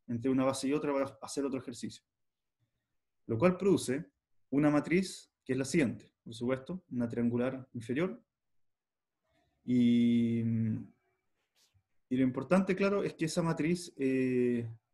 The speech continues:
es la que permite obtener U en función de B, ¿no es cierto? Y si quisiéramos tener B en función de U, que es al revés, por supuesto que entonces sacamos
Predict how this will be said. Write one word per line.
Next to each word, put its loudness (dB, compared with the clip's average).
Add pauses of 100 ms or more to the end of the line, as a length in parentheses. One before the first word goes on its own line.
(840)
es 0
la 2
que 2
permite 0 (440)
obtener 2
U 2 (520)
en -10
función -2
de 0
B, -2 (320)
¿no -16
es -16
cierto? -8 (1900)
Y 2 (1500)
si -8
quisiéramos 0
tener 2
B 2
en -2
función 0
de 4
U, -2
que -6
es 0
al -2
revés, 0
por -6
supuesto -2
que -4
entonces -6
sacamos -2